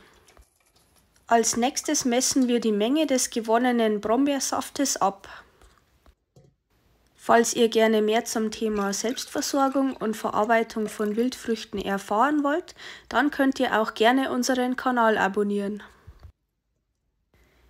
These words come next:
Wir haben hier jetzt circa zweihundert Milliliter frischen, reinen Brombeersaft. Diesen Saft mischen wir nun im Verhältnis eins zu eins mit gezuckerter Kondensmilch.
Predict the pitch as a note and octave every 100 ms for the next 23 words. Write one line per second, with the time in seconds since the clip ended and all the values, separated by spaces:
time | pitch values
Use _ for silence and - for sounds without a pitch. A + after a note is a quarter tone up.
0 | _ - C#4+ C4+ C4+ C4 B3 B3+ A#3+ A3+
1 | - - A#3 A3+ G#3 G#3 - G#3 B3+ D4+
2 | D#4 C#4 C4+ C4+ C#4 C#4 C4+ C4 A#3+ -
3 | C#4+ - - D4+ B3 G#3 A#3+ C4 C4 A#3+
4 | A3+ A3 G3+ G3+ G3 F#3+ - - - _
5 | _ _ _ _ _ _ - - C#4+ F4
6 | D4 A#3+ B3+ - A#3+ B3+ - D4 C4+ C4
7 | B3+ C4 C#4 B3 A#3 - A3 A3 B3 -
8 | A3 - - G3+ G#3+ G#3+ - - - A3
9 | F#4 - C4+ C4 - A#3+ - D4+ - C#4+
10 | C#4 C4+ C4 C4 B3+ A3+ A3 - G#3 G3
11 | G3 -